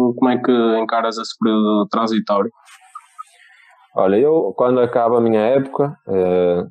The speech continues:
Speaker 2: tento sempre desligar o máximo possível do, do hóquei, tirar, eh,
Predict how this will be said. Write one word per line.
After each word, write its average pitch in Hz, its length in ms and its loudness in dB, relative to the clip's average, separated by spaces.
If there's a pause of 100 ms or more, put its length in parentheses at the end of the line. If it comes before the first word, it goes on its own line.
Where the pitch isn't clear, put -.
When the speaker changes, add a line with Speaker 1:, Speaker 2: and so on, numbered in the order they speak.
Speaker 2:
tento 101 300 -2
sempre 101 320 0
desligar 101 380 2
o 98 40 2
máximo 101 380 0
possível 95 500 0
do, 90 640 0
do 92 140 0
hóquei, 113 460 0 (760)
tirar, 92 460 2
eh, 90 560 0